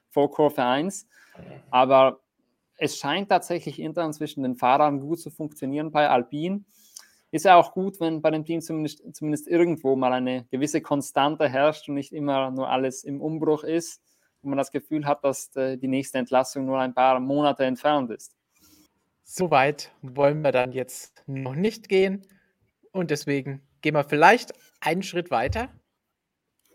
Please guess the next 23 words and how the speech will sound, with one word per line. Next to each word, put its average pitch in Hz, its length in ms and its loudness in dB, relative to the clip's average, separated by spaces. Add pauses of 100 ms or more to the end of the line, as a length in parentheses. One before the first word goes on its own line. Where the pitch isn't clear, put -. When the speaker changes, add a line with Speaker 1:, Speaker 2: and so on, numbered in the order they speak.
(140)
Speaker 2:
Da 123 100 -8
hat 165 120 -6
sich 190 140 0
ein 165 120 2
Team 196 200 -2
von 180 180 -2
ganz 202 280 4
hinten 233 260 -2
von 190 160 -2
null 202 160 2
Punkten 208 640 -2
weit 160 320 2
nach 151 100 -4
vorne 185 300 -2
katapultiert, 156 840 -4 (440)
denn 175 320 0 (160)
jetzt 127 440 -6
müssen 156 280 -12
wir 151 280 -2
über 135 460 -2 (300)
Red 147 400 0
Bull 156 200 4
sprechen. - 520 -8